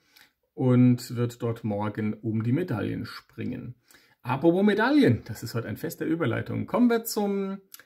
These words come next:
zum nächsten Gold für Deutschland. Julia Krajewski hat es geholt in der Vielseitigkeitsreiterei. Das ist das falsche Subjunktiv, mir klar. Aber am Ende bleibt sie fehlerlos heute beim Teamspringen, wie auch das ganze deutsche Team heute. Das war ja das Überragende.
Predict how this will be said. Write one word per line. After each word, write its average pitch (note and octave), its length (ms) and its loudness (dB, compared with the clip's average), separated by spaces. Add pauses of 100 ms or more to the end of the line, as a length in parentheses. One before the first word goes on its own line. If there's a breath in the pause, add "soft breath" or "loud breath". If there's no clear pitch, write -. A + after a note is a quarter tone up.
(540 loud breath)
zum D#3+ 140 0
nächsten D3 340 2
Gold A#3+ 300 4
für A3 140 0
Deutschland. B2+ 640 0
Julia B3 320 2
Krajewski A3 540 -4
hat D3 180 -2
es C3 140 -6
geholt A2+ 380 0
in F#3+ 400 -2
der E3+ 180 0
Vielseitigkeitsreiterei. A#2 2000 -2 (200)
Das A2+ 180 -10
ist C3+ 160 -12
das A#2+ 100 -16
falsche A2+ 220 -4
Subjunktiv, A#2 560 -4
mir G#2+ 100 -6
klar. A#2+ 280 -6 (400 loud breath)
Aber C#3+ 200 2
am - 60 -2
Ende F3+ 240 2
bleibt F3+ 300 -2
sie F3 80 -2
fehlerlos G#3+ 580 0
heute F#3+ 180 -4
beim C#3+ 180 0
Teamspringen, A3 480 0
wie F#3 80 -2
auch - 100 -4
das - 320 -10
ganze A#3 280 -2
deutsche A3 320 0
Team A2 240 -2
heute. A#2 220 -2
Das D#3+ 220 -6
war D#3+ 80 2
ja B2+ 60 4
das B2 140 0
Überragende. A#2+ 600 -2